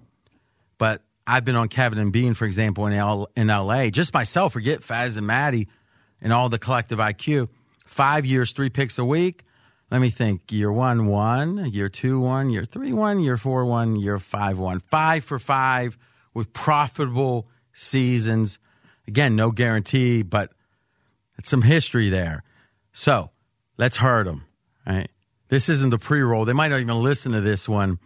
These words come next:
which means I can be totally candid, which I am usually, even to them, but I can be explicit. Let's put a hurtin' on Bet D S I.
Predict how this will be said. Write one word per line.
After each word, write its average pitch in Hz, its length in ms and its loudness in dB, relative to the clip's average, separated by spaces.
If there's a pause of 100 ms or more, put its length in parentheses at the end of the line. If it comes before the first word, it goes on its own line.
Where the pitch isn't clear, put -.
(220)
which 120 240 -4
means 113 480 0 (160)
I 107 140 -2
can 104 260 0 (320)
be 123 160 2 (140)
totally 165 400 2
candid, 156 640 0 (380)
which 165 180 -4
I 214 100 0
am 185 220 2
usually, 139 560 0
even 131 300 0
to 110 60 0
them, 117 440 2 (320)
but 127 80 0
I 127 80 2
can 127 160 -2
be 139 120 2
explicit. - 840 -2 (460)
Let's 143 480 2 (240)
put 143 140 2
a 117 100 2
hurtin' 139 440 0
on 113 200 2
Bet 123 240 0
D 117 160 2
S 107 180 -2
I. 98 380 0